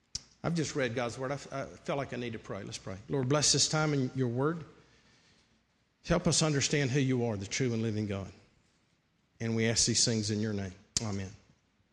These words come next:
Okay, I've been doing the thirty thousand foot thing. Would y'all all agree with that? Uh, you know, the thing I love about my iPhone is I can do that zoom in and zoom out thing,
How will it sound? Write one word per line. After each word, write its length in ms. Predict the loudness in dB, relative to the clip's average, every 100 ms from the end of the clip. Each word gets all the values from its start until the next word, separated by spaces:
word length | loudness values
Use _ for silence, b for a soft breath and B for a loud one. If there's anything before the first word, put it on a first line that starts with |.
| _ _ _ _ _ _ _ _ _ B B
Okay, 180 | -2 2
I've 120 | 2
been 120 | 4 4
doing 160 | 4
the 60 | 2
thirty 280 | 2 2 2
thousand 380 | 2 0 0
foot 240 | -2 -2 -2
thing. 260 | -4 -2
Would 120 | -2 2
y'all 240 | 2 2
all 120 | 0
agree 200 | 0 0
with 120 | 0
that? 280 | 0 -2 -6 -18 -20 -20 -20 _ _ _ _ _ _ _ _ _ _ -2
Uh, 280 | 0 0 2
you 100 | 4
know, 140 | 4
the 60 | 2
thing 200 | 2 2
I 40 |
love 160 | 2 2
about 160 | 2
my 260 | 2 2 2
iPhone 460 | 2 2 2 2 0
is 240 | -2 -4
I 100 | -2
can 180 | -2 0
do 140 | 2 2
that 260 | 0 -2
zoom 260 | 0 2 2
in 180 | 2 0
and 100 | 0
zoom 200 | 0 0
out 180 | -2
thing, 220 | -4 -8